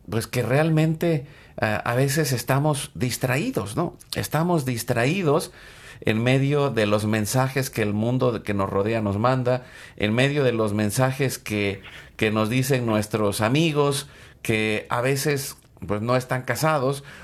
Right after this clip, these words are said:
o, o aquellos que simplemente no son conscientes de la importancia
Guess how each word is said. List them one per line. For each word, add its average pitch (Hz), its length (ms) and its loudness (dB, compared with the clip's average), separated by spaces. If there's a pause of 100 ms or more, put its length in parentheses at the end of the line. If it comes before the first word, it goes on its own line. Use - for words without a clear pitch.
o, 131 320 2
o 127 140 0
aquellos 185 420 -4
que 139 100 -6
simplemente 175 540 -2
no 170 100 0
son 185 160 -2
conscientes 175 520 -2
de 147 100 0
la 135 120 0
importancia 131 1120 -4